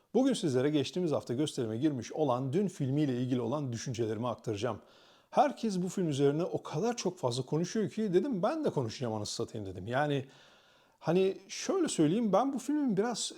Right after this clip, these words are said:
e, biraz değil bayağı bir şişirildiğine inanıyorum arkadaşlar. Birazdan da zaten, e, neden böyle düşünüyorum sebeplerini sizlere söyleyeceğim.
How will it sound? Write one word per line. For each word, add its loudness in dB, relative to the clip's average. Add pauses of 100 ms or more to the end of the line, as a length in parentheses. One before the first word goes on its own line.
e, 2
biraz 2
değil 0
bayağı 4
bir -2
şişirildiğine 0
inanıyorum -2
arkadaşlar. -4 (420)
Birazdan 4
da -2
zaten, 2
e, 0 (600)
neden 4
böyle 4
düşünüyorum -2
sebeplerini -2
sizlere -2
söyleyeceğim. 2